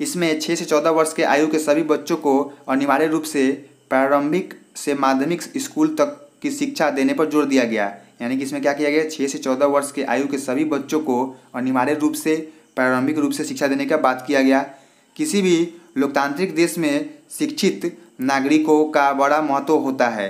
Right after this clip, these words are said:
किसी भी लोकतांत्रिक देश में शिक्षित नागरिकों का बड़ा महत्व होता है।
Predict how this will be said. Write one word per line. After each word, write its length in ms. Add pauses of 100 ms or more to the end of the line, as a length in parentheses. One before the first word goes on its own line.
(360)
किसी 240
भी 140
लोकतांत्रिक 840
देश 240
में 320 (280)
शिक्षित 420
नागरिकों 600 (1000)
का 120
बड़ा 260
महत्व 340
होता 360
है। 440